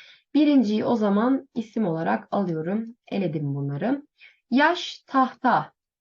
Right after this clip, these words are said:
Nasıl tahta? Yaş tahta. O zaman iki de arkadaşlar niteleme sıfatı oluyor. Buradan direkt olarak zaten B seçeneği çıktı. Şimdi şuna baktığımızda olmuştu.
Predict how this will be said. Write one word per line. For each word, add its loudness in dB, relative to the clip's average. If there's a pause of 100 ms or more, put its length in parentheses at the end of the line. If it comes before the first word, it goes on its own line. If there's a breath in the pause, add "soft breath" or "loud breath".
Nasıl 2
tahta? 0 (120)
Yaş -4
tahta. -8 (200 loud breath)
O -2
zaman 2
iki -6
de 2
arkadaşlar -2
niteleme -4
sıfatı -10
oluyor. -4 (300)
Buradan 0
direkt -2
olarak -4
zaten -6
B -4
seçeneği -8
çıktı. -8 (360 loud breath)
Şimdi 2
şuna 2
baktığımızda 2 (400)
olmuştu. 2